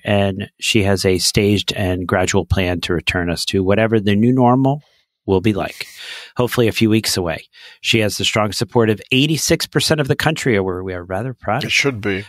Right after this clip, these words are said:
Speaker 1: My guess, pinworm, Enterobius, and then he says follicularis. I think he was joking there.
Speaker 2: <laughs>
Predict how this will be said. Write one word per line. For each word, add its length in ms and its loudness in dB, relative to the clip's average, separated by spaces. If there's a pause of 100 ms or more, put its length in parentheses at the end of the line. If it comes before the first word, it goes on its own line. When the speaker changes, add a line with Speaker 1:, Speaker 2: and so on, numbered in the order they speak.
(100)
Speaker 1:
My 240 0
guess, 580 -2 (240)
pinworm, 640 2
Enterobius, 840 -2 (260)
and 100 0
then 60 4
he 60 2
says 180 0
follicularis. 1080 0
I 100 -8
think 100 0
he 60 -6
was 160 -6
joking 340 -10
there. 120 -4 (220)
Speaker 2:
<laughs> 0 -